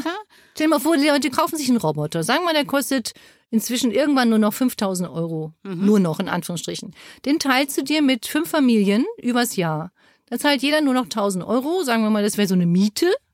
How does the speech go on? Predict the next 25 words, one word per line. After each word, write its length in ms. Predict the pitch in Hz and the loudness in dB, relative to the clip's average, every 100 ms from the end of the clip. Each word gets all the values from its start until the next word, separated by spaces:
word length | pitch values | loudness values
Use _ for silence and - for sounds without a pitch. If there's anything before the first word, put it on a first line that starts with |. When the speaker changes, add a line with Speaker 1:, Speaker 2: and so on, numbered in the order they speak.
| _ | _
Speaker 1:
Denn 100 | 220 | -2
man 160 | 226 214 | 2 4
müsste 220 | 233 - | 2 0
den 120 | 202 | 0
gar 120 | 196 180 | 2 0
nicht 160 | 170 | -2
kaufen, 400 | - 151 202 330 | -2 0 0 0
weil 100 | 285 | 2
dann 140 | 226 214 | 2 2
wäre 160 | 208 | 2
er 140 | 202 - | 0 -2
vermutlich 460 | - 196 190 190 190 | -2 -2 -2 -4 -4
ein 40 | |
bisschen 280 | 185 175 170 | -4 -4 -4
teuer 280 | 175 180 240 | -2 0 0
noch 180 | 311 | -2
im 60 | 311 | 0
Moment. 300 | 285 294 381 - _ _ _ _ _ _ _ - | 2 2 0 -6 _ _ _ _ _ _ _ 2
Nur 220 | 226 226 | 4 4
du 580 | 202 208 214 208 196 185 | 2 2 4 4 2 0
mietest 560 | 208 196 208 339 392 - | 2 4 4 0 -2 -4
dir 200 | 247 262 | 0 2
so 100 | 254 | 2
einen 140 | 302 | 4
Nanny-Roboter. 920 | 330 240 208 160 147 151 147 160 160 | 4 6 4 4 0 -2 -2 -4 -4